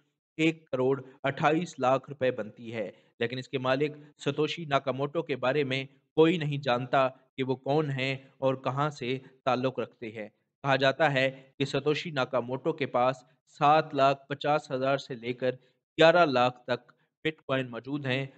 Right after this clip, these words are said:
और दो हज़ार इक्कीस में जब बिटकॉइन तारीख की बुलंद तरीन सतह यानी कि अड़सठ हज़ार डॉलर तक पहुंचा, तब सतोशी की दौलत तिहत्तर अरब डॉलर से भी ज़्यादा हो गई थी। दुनिया इस राज को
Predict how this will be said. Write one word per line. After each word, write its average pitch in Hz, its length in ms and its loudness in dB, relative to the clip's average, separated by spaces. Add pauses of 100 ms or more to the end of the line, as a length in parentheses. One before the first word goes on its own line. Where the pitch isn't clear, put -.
(140)
और 127 120 2
दो 131 140 0
हज़ार 135 240 2
इक्कीस 160 380 -12
में 131 200 -10
जब 123 180 -6
बिटकॉइन 135 540 -6
तारीख 143 360 0
की 143 120 -6
बुलंद 143 400 -2
तरीन 139 220 -4
सतह 131 360 -2 (340)
यानी 151 200 0
कि 151 140 -4
अड़सठ 165 380 0
हज़ार 147 300 2
डॉलर 139 280 2 (100)
तक - 200 -8
पहुंचा, 143 380 0 (300)
तब 135 120 -2
सतोशी 147 400 -6
की - 140 -14
दौलत 131 400 -2 (260)
तिहत्तर 151 380 0
अरब 139 280 -2
डॉलर 127 320 0
से 120 200 -8
भी 127 220 -10 (300)
ज़्यादा 123 440 -2
हो 117 200 -6
गई 104 220 -10
थी। 107 200 -16 (920)
दुनिया 196 380 -2 (260)
इस 151 220 -4
राज 170 400 6
को 147 180 0